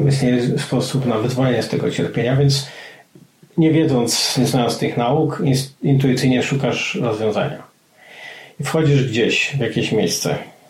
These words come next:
Zostawmy tego Buddę. E, najpierw był joginem, potem to, potem tamto. Szukał rozwiązania, ale to nie działa, to nie działa. To jest jak z tą chorobą. Próbujesz leku, nie działa. No to może jakaś dieta, może jakaś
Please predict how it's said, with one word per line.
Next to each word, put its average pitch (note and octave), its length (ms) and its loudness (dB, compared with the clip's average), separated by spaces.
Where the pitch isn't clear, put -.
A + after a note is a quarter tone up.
Zostawmy A2 340 -2
tego G#2 240 -4
Buddę. C3+ 480 -2
E, A2+ 400 0
najpierw C3 340 0
był A#2 140 0
joginem, C3 480 2
potem A2+ 360 -2
to, A#2 180 0
potem G#2+ 320 -2
tamto. A2+ 320 -4
Szukał C#3 280 0
rozwiązania, G#2+ 560 0
ale C3 260 0
to C#3+ 120 0
nie C#3+ 120 4
działa, A#2 220 2
to - 80 0
nie D3 140 4
działa. C#3+ 260 2
To A#2+ 60 -2
jest A#2+ 120 -2
jak C3+ 140 -2
z - 40 -12
tą B2+ 120 -2
chorobą. A#2 560 0
Próbujesz C3+ 440 2
leku, A#2+ 340 0
nie A2+ 140 2
działa. - 280 0
No - 120 -2
to G#2+ 100 -2
może A2 460 0
jakaś - 680 -2
dieta, A#2+ 520 0
może G2+ 720 0
jakaś G#2+ 580 -2